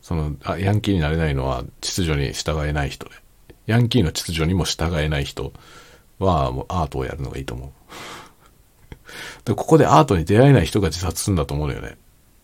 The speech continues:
だから若い人の自殺ってなくなんないじゃない。それはさ、社会が悪いとかなんとかみんな言ってるけど、まあ、社会も悪いよ。社会も悪いんだけど、そのね、下りがよでわた-、分かったようなことを言ってる大人が悪いんだよ。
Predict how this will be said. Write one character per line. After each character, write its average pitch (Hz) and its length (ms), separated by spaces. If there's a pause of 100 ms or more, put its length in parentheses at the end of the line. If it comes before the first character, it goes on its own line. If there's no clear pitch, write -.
(200)
だ 113 100
か 107 100
ら 85 80
若 80 260
い 98 40
人 - 140
の 73 40
自 69 120
殺 - 300
っ - 20
て - 120
な 76 100
く 85 80
な 87 100
ん 87 60
な 73 80
い 65 40
じ - 80
ゃ - 20
な - 80
い。 - 80 (1000)
そ - 140
れ 123 60
は 120 60
さ、 110 160
社 131 200
会 110 160
が 71 80
悪 76 180
い - 20
と 78 60
か 69 80
な 76 100
ん 78 60
と - 80
か 62 60
み 71 120
ん 80 80
な 73 60
言 67 80
っ 69 40
て - 180
る 95 60
け - 80
ど、 64 240 (400)
ま - 40
あ、 - 20
社 131 120
会 113 120
も 67 120
悪 76 140
い 73 40
よ。 85 220
社 117 160
会 120 120
も 69 140
悪 82 140
い 104 40
ん - 40
だ 65 100
け 60 60
ど、 65 280 (480)
そ - 120
の 87 60
ね、 73 140
下 - 220
り 143 100
が 135 100
よ 123 100
で 123 80
わ 101 160
た-、 135 180
分 113 140
か 139 120
っ 139 60
た - 140
よ 67 60
う - 20
な 65 60
こ - 80
と - 120
を - 20
言 58 100
っ - 20
て - 200
る 69 80
大 69 60
人 85 120
が 90 80
悪 78 200
い 76 40
ん 65 80
だ - 100
よ。 - 40